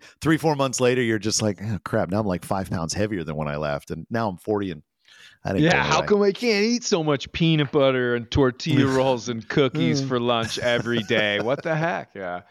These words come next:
Speaker 2: Coming off of the A T, and, uh, I remember really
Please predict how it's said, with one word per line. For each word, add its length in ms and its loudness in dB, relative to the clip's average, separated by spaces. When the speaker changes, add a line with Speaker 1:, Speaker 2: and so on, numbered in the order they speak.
Speaker 2:
Coming 320 0
off 260 0
of 300 -4
the 100 0
A 280 -2
T, 640 -4
and, 460 -2
uh, 420 -2
I 140 2
remember 560 0
really 460 -2